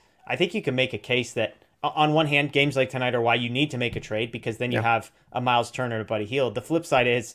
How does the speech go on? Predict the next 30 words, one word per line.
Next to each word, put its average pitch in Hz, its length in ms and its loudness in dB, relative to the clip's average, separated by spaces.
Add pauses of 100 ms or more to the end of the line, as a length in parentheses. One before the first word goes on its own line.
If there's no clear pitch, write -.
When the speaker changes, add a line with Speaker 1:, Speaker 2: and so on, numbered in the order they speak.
(360)
Speaker 1:
if 156 140 -2
they 165 140 8
go 165 180 8
and 165 80 4
make 151 180 6
a 139 60 4
trade 147 400 4
and, 127 280 0
and 131 140 -2
you're 131 160 0
as 135 280 4
dependent 131 480 0
as 127 200 2
you 127 140 0
are 127 120 8
on 123 100 2
a 120 60 -2
guy 120 160 4
like 117 200 0
Anthony 120 320 -4
Davis, 104 380 0
who, 123 80 -2
if 113 100 -6
we're 117 80 -2
being 123 220 -2
honest, 107 260 -4
has 117 120 -10
had 120 160 2
injury 131 360 -2
trouble, 117 460 -2